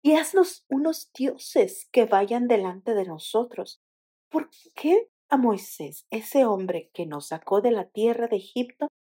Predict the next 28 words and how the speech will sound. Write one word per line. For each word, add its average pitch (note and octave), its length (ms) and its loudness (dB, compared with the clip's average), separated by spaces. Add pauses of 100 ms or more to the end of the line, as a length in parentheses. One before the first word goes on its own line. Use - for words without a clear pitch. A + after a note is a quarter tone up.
(240)
no C4 200 0
sabemos C4+ 840 -2 (100)
qué A#3 140 0
le A3+ 160 0
ha G#3 140 0
acontecido?". G#3+ 840 -8 (680)
Impacientes A3+ 840 2
por A3 180 -2
la G#3 100 6
ausencia G3 640 0
de F3 80 -4
Moisés, E3+ 680 -10 (380)
el G3 180 2
pueblo G3+ 440 0
cayó G3 400 -2 (520)
en G#3+ 280 4
un A#3 240 -4
terrible A#3+ 560 -2
acto F3 540 -10 (180)
idolátrico, - 840 -6 (400)
declarando E3+ 720 0
al G#3 140 4
becerro F3+ 640 -2
de A3 160 -2
oro F3+ 400 -2 (420)
como F3 320 -6
el D#3+ 260 -6
Dios F3+ 680 2